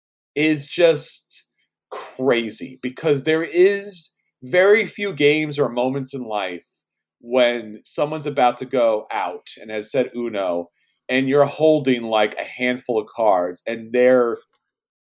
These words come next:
they assume they're gonna win. They know they're gonna win. It's go-, they're gonna win, right? There's nothing else about it. And you're like, "Plus two, plus two, plus two reverse, plus two, plus," like, like,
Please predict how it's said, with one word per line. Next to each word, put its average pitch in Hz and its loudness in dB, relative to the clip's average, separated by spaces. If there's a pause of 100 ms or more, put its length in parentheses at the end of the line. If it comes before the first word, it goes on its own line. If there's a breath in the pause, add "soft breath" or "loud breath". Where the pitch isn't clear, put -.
(580)
they 170 2
assume 180 0
they're 160 4
gonna 131 0
win. 95 -6
They 160 2
know 160 6
they're 131 2
gonna 98 -4
win. 90 -10
It's 107 -8
go-, 165 2
they're 180 2
gonna 170 2
win, 123 0
right? 101 -4
There's 120 -4
nothing 135 -4
else 117 -6
about 107 -4
it. 85 -14
And 131 -12
you're 127 -4
like, 117 -4 (400)
"Plus 294 2
two, 208 -6
plus - -4
two, 220 -4
plus 220 -4
two 220 -4
reverse, 196 -4
plus - -2
two, 220 -8
plus," - -4
like, 143 -4
like, 139 0